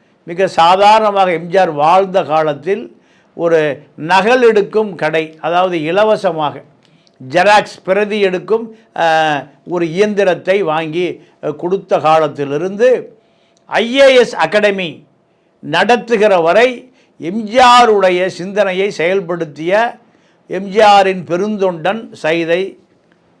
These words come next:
துரைசாமி அவர்கள்தான். இது காலத்தில் வரலாற்றில் பதிவு செய்யப்பட்டு கொண்டே இருக்கிறது. அதே போல இந்த ஆகஸ்ட் பதினேழு திருமாவளவன் பிறந்த நாள் விழா.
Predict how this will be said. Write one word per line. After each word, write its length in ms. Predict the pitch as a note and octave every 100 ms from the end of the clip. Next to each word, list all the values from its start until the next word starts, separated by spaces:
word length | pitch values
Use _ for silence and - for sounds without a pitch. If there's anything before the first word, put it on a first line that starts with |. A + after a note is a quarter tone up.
| C3+
துரைசாமி 560 | D#3+ E3+ E3 D3+ D3
அவர்கள்தான். 580 | B2+ B2 A#2 A2+ B2 B2 _ _ D#3
இது 480 | F#3+ A3+ D4 D4 _ _ -
காலத்தில் 800 | D#3 G3 A#3+ B3+ G#3+ F3+ A3 F#3
வரலாற்றில் 920 | D#3 F3+ A3 G#3+ F#3+ E3+ G#3+ A#3+ - _ _ _ _ -
பதிவு 360 | F#3 A3+ A#3+
செய்யப்பட்டு 680 | A#3 G3+ G3 E3 E3+ D3+ F#3+
கொண்டே 520 | - D#3+ F3+ G3 G#3
இருக்கிறது. 560 | F#3 C3+ B2 B2+ A2 - _ _ _ _
அதே 340 | C#3 G3 A#3+ A#3+
போல 600 | G3+ G#3+ G3+ C#3+ D3 F3 _ _ _ _ -
இந்த 500 | F3+ F3 E3 C#3+ - _
ஆகஸ்ட் 760 | C#3 F3 A#3 A3 A3 A3 G3+ E3+
பதினேழு 600 | E3 F#3 F3+ E3 D#3+ E3+
திருமாவளவன் 880 | D#3+ F#3 F#3 F3+ D#3+ D3 C3+ E3 D3+
பிறந்த 320 | C#3 C3 B2+
நாள் 240 | B2 B2+
விழா. 320 | G#2+ A2+ A#2